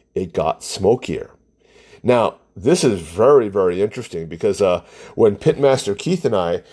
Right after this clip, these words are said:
um, um, started to create our own, uh, I guess, uh, dishes to sell at our, at our future barbecue restaurant,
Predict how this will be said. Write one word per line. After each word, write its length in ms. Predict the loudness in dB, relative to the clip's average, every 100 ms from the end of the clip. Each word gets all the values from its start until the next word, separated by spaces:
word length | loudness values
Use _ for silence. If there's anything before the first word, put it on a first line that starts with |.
| -14 0
um, 480 | 2 4 2 -2 -14 -6
um, 180 | -2 -2
started 320 | 2 2 2
to 180 | 2 2
create 420 | 2 -4 -2 -2 2
our 200 | 4 4
own, 280 | 4 0 -2
uh, 300 | -2 0 -2
I 80 | -4
guess, 320 | 0 -2 -2 -18 _ _ _
uh, 180 | -2 -2
dishes 560 | 0 2 2 2 -2 -4 _ -14
to 100 | -8
sell 440 | -6 2 4 4 4
at 80 | -2
our, 140 | -4 -8 -4 -2
at 80 |
our 80 | -2
future 640 | -4 -6 -4 4 6 6 2 -2
barbecue 400 | 0 0 -2 0
restaurant, 540 | 0 0 -2 -2 -4